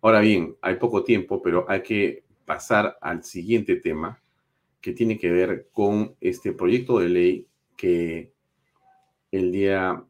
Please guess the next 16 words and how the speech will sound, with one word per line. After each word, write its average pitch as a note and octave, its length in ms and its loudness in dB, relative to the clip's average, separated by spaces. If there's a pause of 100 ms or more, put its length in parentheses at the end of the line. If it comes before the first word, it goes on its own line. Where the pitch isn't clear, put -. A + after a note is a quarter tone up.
(400)
de F2+ 200 0
ayer G#2 680 0
y E2+ 380 -4
ha D#2 100 -6
continuado F#2+ 680 -2
el E2+ 80 -2
debate E2+ 340 -2
el E2 80 -8
día E2+ 160 -2
de E2 160 -6
hoy, F2+ 340 0 (920)
pero F2+ 160 -4
que F2+ 120 -2
ya G2 140 0
pasó A#2 500 0 (640)
a, F2+ 400 0